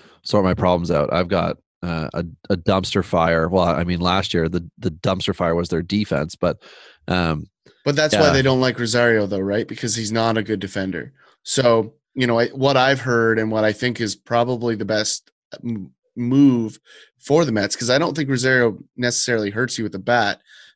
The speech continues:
Speaker 2: but you move Rosario to third and you make sure McNeil's in the outfield, um, is a much better move for your infield. So if you can then replace him with shortstop, like, for whatever reason, they might be able to go after, uh, Lindor, perhaps, right?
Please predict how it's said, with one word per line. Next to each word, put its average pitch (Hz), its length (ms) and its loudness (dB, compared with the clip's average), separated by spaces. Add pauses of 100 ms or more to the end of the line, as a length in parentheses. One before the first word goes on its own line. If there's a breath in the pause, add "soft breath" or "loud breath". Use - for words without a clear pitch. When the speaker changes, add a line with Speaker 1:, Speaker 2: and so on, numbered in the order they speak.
(120)
Speaker 2:
but 120 200 2
you 123 120 -2
move 139 180 4
Rosario 123 380 4
to 104 60 -6
third 120 360 0
and 113 80 -4
you 110 80 -2
make 110 140 -4
sure - 200 -4
McNeil's 107 400 -4
in 107 80 -4
the 101 100 -2
outfield, 98 460 -6 (460)
um, 98 580 -2
is 113 180 -4
a 113 40 -2
much 113 280 -2
better 107 220 0
move 110 500 -4 (180)
for 110 360 -2
your 95 200 -4
infield. 110 440 -4
So 110 260 -2 (300 loud breath)
if - 60 -18
you 139 100 2
can 139 120 2
then 123 160 2
replace 117 420 0
him 117 120 -2
with 104 100 -4
shortstop, 113 480 -2
like, 98 240 -6
for 117 160 -8
whatever 113 300 0
reason, 117 340 -2
they 113 120 -2
might 113 300 -2 (800)
be 113 180 0
able 110 220 2
to 110 160 -6
go 107 180 0
after, 110 520 0
uh, 110 420 0
Lindor, 110 640 -2
perhaps, 92 520 -8
right? 104 220 -6